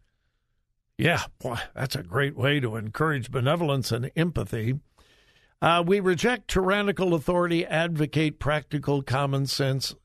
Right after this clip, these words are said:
uh, oppose injustice, and undertake noble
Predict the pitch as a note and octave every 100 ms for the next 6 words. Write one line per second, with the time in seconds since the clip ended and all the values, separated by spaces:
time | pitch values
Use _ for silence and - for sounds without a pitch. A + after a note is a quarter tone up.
0 | _ _ _ _ _ - B2 B2+ - C#3+
1 | - A#3 B3+ A3+ F#3 F#3+ C3+ D3+ D3 -
2 | D3+ C3+ - - C3+ B2+ - D3 E3 D3+
3 | D3 - B2 B2+ - - _ _ _ _
4 | _ _ G#2+ A#2 A#2+ C#3+ F3+ F3 F#3 F#3
5 | F#3 F3+